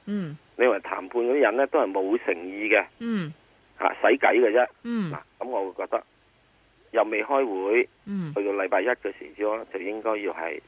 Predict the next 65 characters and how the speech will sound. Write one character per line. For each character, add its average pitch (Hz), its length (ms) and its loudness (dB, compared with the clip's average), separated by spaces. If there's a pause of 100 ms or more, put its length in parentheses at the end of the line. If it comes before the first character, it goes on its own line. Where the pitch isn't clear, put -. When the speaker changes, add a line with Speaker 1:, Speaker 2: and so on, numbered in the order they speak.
Speaker 2:
出 - 140 -4
咗 - 160 -6
啲 92 120 -10 (100)
貨 78 140 -4
啦。 73 100 -4 (120)
Speaker 1:
明 160 340 0
白。 139 200 -6 (680)
Speaker 2:
即 - 60 4
係 175 60 8
但 131 140 6
係 110 120 -2
如 104 60 -2
果 139 100 6
你 160 100 6
話， 107 60 4
Speaker 1:
OK。 - 120 -4
Speaker 2:
啊， 214 100 -2
唔 208 100 -6
係 151 100 -4
喎， 175 300 4
佢 160 140 -6
好 123 280 -4
有 185 180 0
誠 135 100 -2 (120)
意 120 100 -2
喎， 110 320 4
Speaker 1:
嗯 180 180 -4
哼。 175 300 -6
Speaker 2:
千 127 220 -2
祈 98 80 0
唔 87 100 -4
好 107 80 -2
出 - 120 -2
啦。 107 540 4 (200)
Speaker 1:
OK。 175 320 -4
Speaker 2:
因 135 60 2
為 110 60 2
到 143 60 -4 (120)
時 - 120 -18
嘅 95 140 -6
時 - 40 -6
鐘 131 160 2
佢 95 140 -2
就 95 80 -4
會 98 80 -2
彈 95 340 -4
起 90 80 -2
上 113 180 0
嚟， - 160 -16
所 147 100 2
以 151 40 2
變 147 160 -10
咗 156 80 -4
個 139 100 -2 (460)
答 120 100 2
案 127 140 0
唔 113 200 0
係 87 240 -6
我 90 800 2 (120)
可 - 100 2
以 165 60 4
俾 147 160 -2
到 95 80 -2
你， 95 60 0
Speaker 1:
明- - 100 -4